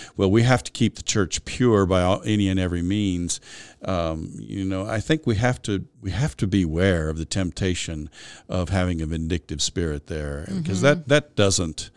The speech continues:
Speaker 1: that doesn't
Speaker 2: Right.
Speaker 1: reflect Christ.
Speaker 2: It doesn't at all.
Speaker 1: <laughs>
Speaker 2: It doesn't at all. And I think when I look at a lot of these, it, it really gives us a chance to point fingers, fingers too, you know, and
Speaker 1: Mm-hmm.
Speaker 2: I think there's probably a difference.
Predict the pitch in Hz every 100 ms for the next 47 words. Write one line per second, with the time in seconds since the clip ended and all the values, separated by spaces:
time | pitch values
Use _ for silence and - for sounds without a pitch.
0 | _ _ - - 160 131 123 107 95 98
1 | 82 - 90 71 - 208 - 226 240 233
2 | 208 185 180 190 185 165 202 220 214 208
3 | 196 202 - 233 220 - 262 262 - -
4 | - - _ _ _ _ - - - -
5 | - 233 220 226 220 190 185 190 202 180
6 | 180 170 - - 240 - 240 247 262 220
7 | 202 196 190 180 190 180 185 170 - -
8 | 170 160 160 - - - 190 160 147 -
9 | - 160 139 143 98 - 196 - - 262
10 | - - 311 - - 226 220 202 185 175
11 | - 175 - -